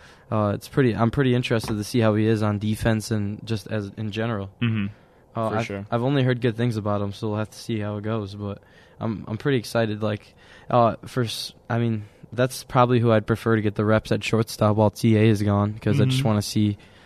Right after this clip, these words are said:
Speaker 1: what he's got,
Speaker 2: I
Speaker 1: you
Speaker 2: mean,
Speaker 1: know?
Speaker 2: it, especially at, at, like, I'm not gonna say games that don't matter, but, like, at this point in the season, like,
Speaker 1: Sort
Speaker 2: it's,
Speaker 1: of.
Speaker 2: it's good to
Speaker 1: <laughs>
Speaker 2: get him, like, experience, you know?
Speaker 1: Yeah, exactly. And, uh,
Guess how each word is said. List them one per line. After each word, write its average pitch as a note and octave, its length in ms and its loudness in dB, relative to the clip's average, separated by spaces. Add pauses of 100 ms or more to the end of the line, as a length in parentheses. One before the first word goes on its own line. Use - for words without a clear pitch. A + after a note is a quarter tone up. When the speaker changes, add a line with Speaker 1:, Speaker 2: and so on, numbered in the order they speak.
(160)
Speaker 1:
what A2 160 2
he's G2+ 140 -2
got, A2 280 2
Speaker 2:
I B2 40 -2
Speaker 1:
you C3 80 0
Speaker 2:
mean, D3 140 2
Speaker 1:
know? C#3+ 60 -2
Speaker 2:
it, B2+ 240 -4
especially D#3+ 540 -2
at, C3+ 240 0
at, C3+ 80 2
like, B2 260 0
I'm C3 100 0
not C#3 180 0
gonna B2+ 140 0
say A2+ 180 -2
games A2 260 -2
that A2 140 -2
don't G#2+ 240 0
matter, G#2+ 320 0
but, G2+ 160 0
like, G2+ 180 -2
at F#2+ 140 -4
this G#2+ 140 -4
point A2 240 -6
in G2 60 -6
the G2+ 60 -6
season, G#2 420 -4
like, G2+ 160 -2
Speaker 1:
Sort A#2 180 4
Speaker 2:
it's, - 20 2
Speaker 1:
of. G#2+ 60 2
Speaker 2:
it's - 180 -2
good A#2+ 240 4
to F3 140 8
Speaker 1:
<laughs> D3 60 6
Speaker 2:
get A#2 140 6
him, G#2+ 400 -2 (160)
like, F#2+ 200 -2
experience, F#2+ 580 -4
you F#2+ 60 -2
know? B2 60 6
Speaker 1:
Yeah, A2+ 380 6
exactly. A2+ 560 2 (320)
And, A#2 220 0
uh, A2 260 4